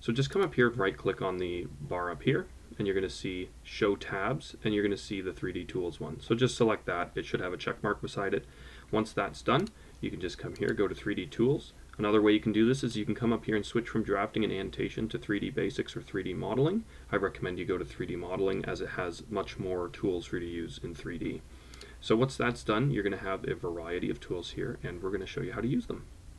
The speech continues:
So the first thing we're gonna do is come here, and right under box, we have a variety of solids we can make. So we can make boxes, cylinders, cones, spheres,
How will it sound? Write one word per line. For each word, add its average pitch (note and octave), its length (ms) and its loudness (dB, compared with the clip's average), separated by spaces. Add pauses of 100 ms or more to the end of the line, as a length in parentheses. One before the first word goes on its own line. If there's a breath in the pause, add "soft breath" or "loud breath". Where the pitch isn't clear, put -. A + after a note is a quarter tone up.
(600 loud breath)
So - 140 2
the B2+ 60 6
first C#3+ 280 4
thing D3 140 8
we're C3 80 10
gonna B2 160 6
do A2 180 4
is G#2+ 100 4
come G#2+ 240 -4
here, G#2+ 300 0
and G#2 120 -2
right A2+ 140 6
under G#2+ 180 6
box, F#2+ 440 -4
we G2+ 80 -4
have G2+ 100 -2
a G2 60 -2
variety G#2+ 680 2
of G2 280 -4
solids F#2+ 520 0
we - 80 -4
can - 160 -8
make. D2+ 220 -10
So - 100 -6
we G2 80 -4
can - 100 -6
make E2 180 -6
boxes, A2+ 480 2
cylinders, F#2 440 0
cones, F2+ 380 -2
spheres, F2 460 -4